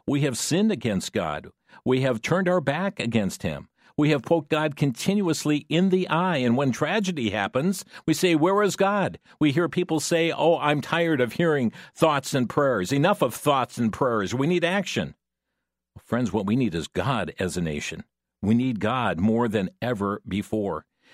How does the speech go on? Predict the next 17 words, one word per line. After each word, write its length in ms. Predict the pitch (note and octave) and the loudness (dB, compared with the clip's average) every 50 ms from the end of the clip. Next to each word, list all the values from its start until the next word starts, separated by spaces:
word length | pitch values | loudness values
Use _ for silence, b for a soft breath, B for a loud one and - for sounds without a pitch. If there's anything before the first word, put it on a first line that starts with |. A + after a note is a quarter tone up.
| b b b | b b b
And 120 | G2+ G2+ - | -4 -2 0
so 180 | - C#3 C#3 | 2 2 2
this 200 | B2 B2 A2+ F#2 | 2 0 -2 -2
vitriol 600 | F2 E2+ A#2+ - - - F3 C3 G#2 F2 F#2 G#2 | 0 0 0 0 0 0 0 0 0 0 0 0
is 140 | G#2+ A2 G2 | 0 -2 -2
being 240 | G2+ A#2 A2 A2 F#2+ | 0 0 0 0 0
poured 260 | - C3 B2+ A#2+ A2+ | 0 0 0 0 0
out 180 | B2 D#3 F#3 D3+ | 0 0 0 -2
against 340 | G#2+ G2+ G#2 G2 - - | -2 0 -2 -2 -2 -4
Jack 340 | G2+ F2+ G#2+ A2+ B2+ A2+ - | -2 -2 -2 -2 -4 -6 -6
Hibbs 440 | - - F3 F#3+ C#3 G#2 A2 A2 - | -2 -2 0 0 0 0 -2 -4 -6
at 240 | - - G#2+ A2 - | -4 -2 -2 -2 -2
this 200 | - A#2 G#2+ - | -2 -4 -4 -2
time. 300 | - C#3 D#3+ F3+ C#3 G#2 | -2 -2 -2 0 0 -2
By 180 | - - C3+ C#3 | -2 0 0 0
the 140 | - D#3 C#3 | 2 0 0
way, 320 | A#2+ C3 E3 F3+ C#3 A#2 | 0 0 0 0 -2 -4